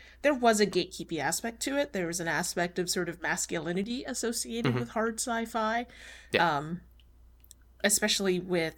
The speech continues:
Speaker 1: like, there being more of a chance to have things like romance in soft sci-fi books. I, I'm saying
Speaker 2: Mm-hmm.
Speaker 1: this as if these are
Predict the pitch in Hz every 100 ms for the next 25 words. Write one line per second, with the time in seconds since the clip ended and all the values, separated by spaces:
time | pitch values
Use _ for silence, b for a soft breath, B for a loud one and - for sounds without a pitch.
0 | - 196 156 147 139 - - - - -
1 | - - b b b - 214 202 214 202
2 | 190 - - 190 190 202 208 208 196 190
3 | - 185 185 - - 170 196 180 - 180
4 | 180 160 156 - - 180 220 277 302 -
5 | - 294 294 285 294 294 285 294 294 294
6 | 294 330 - - - - - 220 202 262
7 | 254 220 180 196 185 185 180 170 160